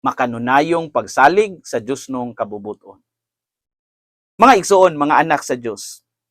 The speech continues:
sa atong panahon nga puno sa instant gratification, si San Juan nagpahinumdom kanato nga Ang kabubuton sa Dios dili paspas, dili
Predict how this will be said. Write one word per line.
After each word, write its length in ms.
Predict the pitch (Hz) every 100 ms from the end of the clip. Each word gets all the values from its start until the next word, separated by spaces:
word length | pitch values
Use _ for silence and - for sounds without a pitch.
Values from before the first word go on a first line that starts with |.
| _ _ _ _ _ _ _ -
sa 180 | 220 226
atong 160 | 262
panahon 540 | 247 214 185 196 202 165
nga 400 | 156 147 139 - _ -
puno 240 | 180 208 180
sa 160 | 151 - 185
instant 500 | 196 - - 160 139 _
gratification, 1200 | 110 127 143 - 147 151 156 160 151 131 110 78 _ _ _ _ _ _ -
si 80 | 151
San 240 | 170 156
Juan 300 | 160 175 170
nagpahinumdom 720 | 151 139 147 160 170 170 170
kanato 480 | 151 143 151 151 185 147
nga 300 | 143 127 - _ _ _
Ang 160 | 139 147
kabubuton 560 | 151 170 202 180 185
sa 160 | 180 196
Dios 400 | 165 156 151 -
dili 480 | 139 151 151 151 -
paspas, 880 | 131 120 - 131 123 - - - _ _ _ _ _
dili 480 | - 143 151 165 165